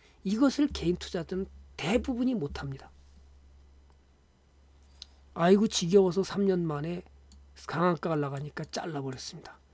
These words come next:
근데 이게 더 나가거든요. 그럼 얘가 원인이 뭔지를 조사할 생각은 안 하고 이걸 잘라다가 지겨우니까 잘라다가 그저 떨어지는 종목을 더 사서 손실을 더 키웁니다.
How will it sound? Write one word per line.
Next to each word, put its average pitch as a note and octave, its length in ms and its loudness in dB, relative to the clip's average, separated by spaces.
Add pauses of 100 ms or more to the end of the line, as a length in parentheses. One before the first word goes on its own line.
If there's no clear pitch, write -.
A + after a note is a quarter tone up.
(180)
근데 C#4+ 180 0
이게 D#4 140 -2
더 - 180 -4
나가거든요. E3 580 -2 (1400)
그럼 C#4 220 6
얘가 D3 220 4
원인이 E3 480 4
뭔지를 D3+ 460 0
조사할 D3 400 -4
생각은 C#3+ 400 -6
안 C3 120 -6
하고 E3+ 340 -2 (360)
이걸 G#3 240 4
잘라다가 D#3+ 600 -4 (200)
지겨우니까 E3 640 0
잘라다가 D3 640 -6 (420)
그저 C#3+ 280 -8 (120)
떨어지는 D#3+ 520 -2
종목을 C#3 360 -6
더 - 160 -10
사서 C3 340 -8
손실을 F#3 500 -2
더 C#3+ 200 -12
키웁니다. - 500 -12